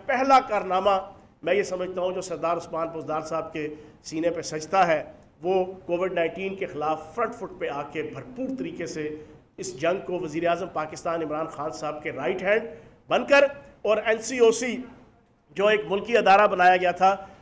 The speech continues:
उसके साथ जनाब उसका एक part होते हुए जो है वो अदा किया। दूसरा सबसे बड़ा कारनामा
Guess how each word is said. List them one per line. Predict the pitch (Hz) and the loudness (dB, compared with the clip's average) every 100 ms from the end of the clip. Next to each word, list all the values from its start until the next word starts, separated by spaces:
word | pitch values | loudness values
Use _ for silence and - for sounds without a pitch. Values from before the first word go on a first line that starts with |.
| _ 220 | _ -6
उसके | - 226 | -4 -2
साथ | 214 190 190 | 2 4 4
जनाब | 185 180 175 | 2 0 0
उसका | 170 180 | -2 -6
एक | 175 | -4
part | 160 156 147 | -2 -2 -2
होते | 147 156 | -6 -6
हुए | 147 | -4
जो | 143 | -4
है | 143 | -4
वो | 143 | -4
अदा | 120 120 | -8 -10
किया। | 117 101 87 95 - - _ _ _ _ _ | -10 -12 -12 -12 -16 -20 _ _ _ _ _
दूसरा | - 254 254 294 302 | -4 -2 2 6 4
सबसे | 285 320 - 381 | 4 -2 0 4
बड़ा | 311 285 | 6 8
कारनामा | 269 226 208 175 117 | 6 6 6 4 0